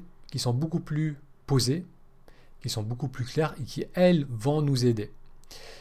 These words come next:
Et pour pouvoir avoir cette qualité de pen-, cette qualité, euh, de réflexion, pour pouvoir vraiment réfléchir avec présence, il faut d'abord développer, euh, cette, euh,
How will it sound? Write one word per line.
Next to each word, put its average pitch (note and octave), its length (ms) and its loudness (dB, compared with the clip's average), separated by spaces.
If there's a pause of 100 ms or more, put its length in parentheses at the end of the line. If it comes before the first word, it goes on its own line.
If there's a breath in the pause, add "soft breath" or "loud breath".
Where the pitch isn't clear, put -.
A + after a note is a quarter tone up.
(200 loud breath)
Et F#3+ 160 8
pour - 160 -4
pouvoir F3+ 440 6
avoir D3+ 280 4
cette - 180 -4
qualité D#3 380 4
de B2+ 60 6
pen-, C3 220 0
cette - 260 -6
qualité, C#3 600 4 (400 loud breath)
euh, B2 160 -2
de A2+ 80 2
réflexion, C#3 680 2
pour - 160 -4
pouvoir B2 280 2
vraiment D#3+ 600 2 (180)
réfléchir A#2+ 600 -4 (180)
avec D3+ 260 -4
présence, D#3+ 540 -2 (400 loud breath)
il E3+ 160 -4
faut D#3 160 -4
d'abord B2+ 320 2
développer, A#2+ 540 0 (340 loud breath)
euh, G#2+ 240 -2
cette, - 420 -6
euh, G#2 240 -2